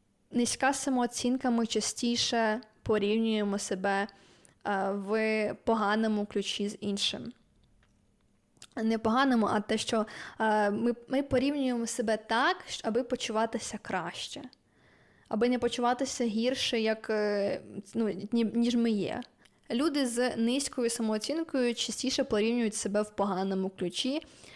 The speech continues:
е, аби не, не в поганому ключі, а в плані порівнюють, аби,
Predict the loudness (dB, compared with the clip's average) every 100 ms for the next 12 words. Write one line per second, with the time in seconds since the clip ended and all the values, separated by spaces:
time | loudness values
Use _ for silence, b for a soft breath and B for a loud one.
0 | B -6 -2 0 -2 -4 -2 2 4 4
1 | 4 0 -8 -2 -2 0 -2 0 -2 0
2 | 0 0 -2 -4 -6 -4 -2 -4 -2 -2
3 | 0 0 0 0 0 -2 -2 0 0 0
4 | -2 -2 -2 0 2 0